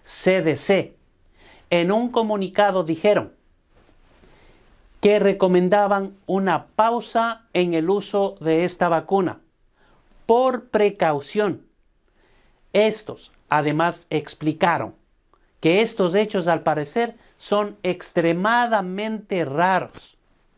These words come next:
Ahora, se espera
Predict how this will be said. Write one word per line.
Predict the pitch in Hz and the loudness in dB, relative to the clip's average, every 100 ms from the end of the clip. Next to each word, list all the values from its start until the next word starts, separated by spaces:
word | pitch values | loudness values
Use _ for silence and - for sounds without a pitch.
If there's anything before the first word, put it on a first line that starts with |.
| _ _ _ _ _ _ | _ _ _ _ _ _
Ahora, | 147 170 185 139 _ _ _ _ _ _ _ | 0 0 0 -4 _ _ _ _ _ _ _
se | - - 160 151 | -20 -8 -2 -2
espera | 147 - 208 196 170 180 | -2 0 0 2 2 0